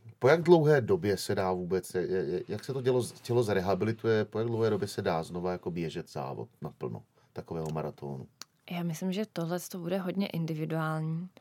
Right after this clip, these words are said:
Speaker 2: ale u těch elitních maratonců opravdu, eh, nevidíme víc jak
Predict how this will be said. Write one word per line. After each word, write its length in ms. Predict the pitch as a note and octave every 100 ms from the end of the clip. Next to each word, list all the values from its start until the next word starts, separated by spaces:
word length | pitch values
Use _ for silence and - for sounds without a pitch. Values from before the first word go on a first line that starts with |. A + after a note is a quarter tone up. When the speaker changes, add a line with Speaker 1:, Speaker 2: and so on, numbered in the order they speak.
| - -
Speaker 2:
ale 460 | - E3+ E3 E3 E3
u 100 | F3
těch 260 | - E3+ -
elitních 680 | E3 E3 E3+ E3 E3 E3 -
maratonců 920 | E3+ D#3+ D#3+ D#3 D#3+ D#3+ - E3 D#3+
opravdu, 800 | E3 - D#3+ D#3+ D#3+ D#3+ D#3+ E3 - - - - -
eh, 40 | - D#3+ D#3+ D#3 D#3 - _ -
nevidíme 760 | E3+ E3+ D#3+ D#3+ D#3 E3 E3
víc 280 | D#3 D#3 -
jak 140 | D#3+